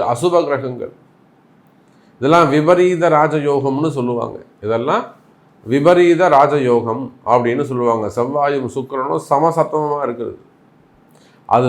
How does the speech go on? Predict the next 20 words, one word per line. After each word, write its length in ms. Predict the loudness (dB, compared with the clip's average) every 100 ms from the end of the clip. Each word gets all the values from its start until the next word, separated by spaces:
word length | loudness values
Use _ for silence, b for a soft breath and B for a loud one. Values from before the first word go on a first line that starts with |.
| 4
தோஷம், 520 | 6 8 6 0 -2 -6 _ _ _ _ _ _ _ _
அப்படி 220 | -6 0 0
இருக்கக்கூடாது. 640 | 2 0 2 4 4 2 -4 -14 _ _ _ _ _ 0
அதனால 440 | 4 4 4 4
தான் 160 | 4 4
அது 80 | 2
விபரீத 520 | 2 2 4 2 2 4
ராஜயோகம். 640 | 4 4 2 -2 -2 -2
அவங்க, 260 | 2 2 2 0
உங்க 160 | 2 4 6
பர்த் 300 | 6 4 0
சார்ட்டை 320 | 4 4 4 0
பொறுத்து 420 | 0 -2 -2 -2 -2 -6 b b
இந்த 240 | -4 2 4 6
தோஷம் 480 | 6 6 2 -4 -6 -2
ஒரு 280 | 2 4 2
சிலருக்கு 640 | 0 -2 0 -2 -6 -8 -6 -6 0
யோகமாக 800 | 4 4 2 2 2 2 0 -2
மாறிவிடும். 680 | 0 0 0 -2 -4 -6 -12 -14 _ _ _ _ _ -20 -20 b b b _ -6
புரியுதுங்களா? 500 | -2 0 2 4